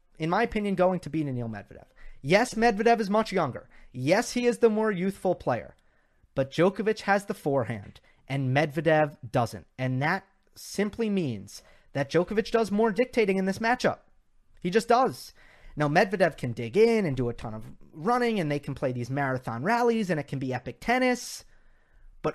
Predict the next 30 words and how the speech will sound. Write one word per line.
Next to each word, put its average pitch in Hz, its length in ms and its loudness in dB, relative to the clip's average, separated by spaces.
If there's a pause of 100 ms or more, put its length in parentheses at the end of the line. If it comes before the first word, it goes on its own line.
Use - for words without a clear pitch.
(120)
who's 240 260 -2
going 226 320 0
to 190 100 -6
fade 202 320 -2
first? - 540 -4 (260)
The - 80 -10
player 190 380 0
who 180 100 -6
does 156 260 0
more 160 220 0
running 143 400 -2
will 123 160 -4
fade 113 260 -6
first. - 400 -16 (360)
And 139 100 -6
I - 20 -2
think 254 220 -4
that'll 214 240 2
be 208 100 -2
Medvedev. 180 460 -4 (2000)
Because 143 280 -2
Djokovic 165 460 0
has 240 200 2
the - 60 -6
forehand, 208 680 0 (680)
the 113 80 -10
big 165 240 -2
forehand, 170 560 2
and 135 120 -2
Medvedev, 202 520 2